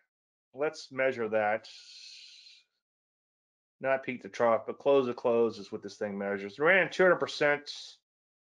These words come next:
over a short period. I'm not sure why I channeled Pee Wee Herman.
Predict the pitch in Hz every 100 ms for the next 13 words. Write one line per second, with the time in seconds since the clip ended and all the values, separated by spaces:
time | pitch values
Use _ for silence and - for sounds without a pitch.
0 | _ - 131 123 110 - - 135 131 131
1 | 135 127 117 127 120 - 113 107 - 117
2 | 107 - 113 104 110 110 113